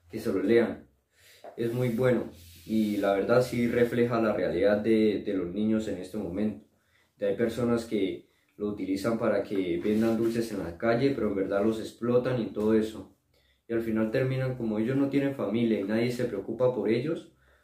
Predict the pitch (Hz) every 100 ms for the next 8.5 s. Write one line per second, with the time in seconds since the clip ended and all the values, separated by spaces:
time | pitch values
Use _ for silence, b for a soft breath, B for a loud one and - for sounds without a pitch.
0 | b - 110 104 104 117 123 123 123 123
1 | 117 117 107 - - 92 - 120 143 143
2 | 139 135 127 - b b - 101 104 107
3 | 110 113 113 117 107 107 - - - 92
4 | 107 127 143 143 139 - 131 127 120 101
5 | 92 92 90 - b b b _ _ -
6 | 101 98 120 107 95 107 113 113 95 95
7 | 107 113 120 127 143 107 95 110 110 113
8 | 113 104 98 -